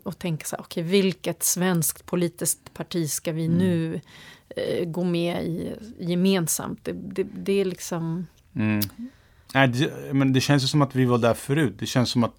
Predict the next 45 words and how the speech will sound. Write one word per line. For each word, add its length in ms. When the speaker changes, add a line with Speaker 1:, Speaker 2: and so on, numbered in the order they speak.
Speaker 2:
idag 360
så 120
är 80
det 80
mer 280
blandat 480
och, 60
Speaker 1:
Mm. 140
Speaker 2:
och 100
mer 340
som 300
du 120
säger. 460
Speaker 1:
Ja, 360
och 60
jag 200
tycker 180
Speaker 2:
Eh, 60
Speaker 1:
att 60
det 100
är 40
bra. 280
Speaker 2:
sen 320
precis 360
som 240
du 280
är 120
inne 220
på 140
så 120
kan 160
vi 80
diskutera 760
om 160
det 60
är 20
fel 240
att 120
kräva 440
av 160
de 140
politiker 520
vi 140
har 220
idag, 320